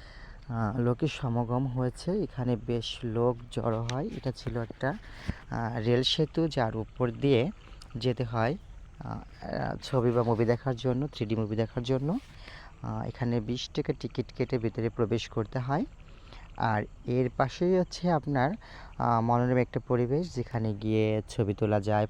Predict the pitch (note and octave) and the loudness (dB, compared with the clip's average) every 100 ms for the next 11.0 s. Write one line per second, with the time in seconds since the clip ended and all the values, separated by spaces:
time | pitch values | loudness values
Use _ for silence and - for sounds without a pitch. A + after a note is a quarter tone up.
0 | - A#2+ - - - G#2+ G2 G#2+ C#3+ - | -2 -6 -6 -10 -4 -2 0 -2 -2 -6
1 | - - - - - E3 E3 F#3+ - F#3+ | -18 -20 -18 -18 0 2 4 2 6 6
2 | - C#3 C#3 - - D#3+ D3+ B2+ - D#3+ | 8 6 4 2 0 2 4 4 4 4
3 | A#2+ B2+ C3+ - D3 C3+ B2 A#2 A2 A#2+ | 4 4 0 2 2 4 4 2 2 2
4 | A2 A2 D3+ - - - - G#2+ G#2+ - | 4 2 0 -6 -16 -16 -2 0 2 2
5 | B2 B2+ A2+ G#2+ - G#2+ G2 A#2 C3 A2 | 2 4 4 2 2 2 4 2 2 2
6 | A2 - G#2 G2+ A2 - A#2+ F3 - - | 0 0 -2 -2 -4 -4 -6 -6 -8 -16
7 | - - A2 G2+ A#2+ - A2+ A#2+ A2+ A#2 | -16 -2 2 2 2 0 0 2 4 2
8 | A2+ A#2+ G#2+ A2 - - A2+ A2 G#2 - | 4 4 4 0 -2 -2 2 2 0 -2
9 | G#2+ G#2+ G#2 G2 G#2+ G#2+ - - G#2+ - | 0 0 -2 -2 -2 -2 -6 -6 -6 0
10 | C#3 B3+ - - - - - - G2+ G2+ | 0 0 -8 -18 -16 -16 -18 -6 -2 0